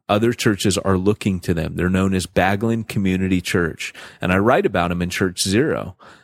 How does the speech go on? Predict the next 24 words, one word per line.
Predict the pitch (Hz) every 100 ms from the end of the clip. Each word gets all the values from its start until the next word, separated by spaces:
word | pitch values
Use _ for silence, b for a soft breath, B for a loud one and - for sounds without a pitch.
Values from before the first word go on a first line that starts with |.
| B
Um, | - 90 87 85 85 -
and | 104
that | 113 135
was | 127 110
where | 113
I | 107
first | - 127 107
started | - 110 98
kinda | - 101 92
learning, | 95 101 95
like, | 90 87
about | 87 80 -
Fisk | - 107 -
leadership | 95 92 95 - 95 90
with | 82 -
the, | 82 80 -
you | 95
know, | 82
the | 82
apostle, | 82 - 87 90 92
the | 85
prophet, | 85 82 85 87
the | 85
event. | 87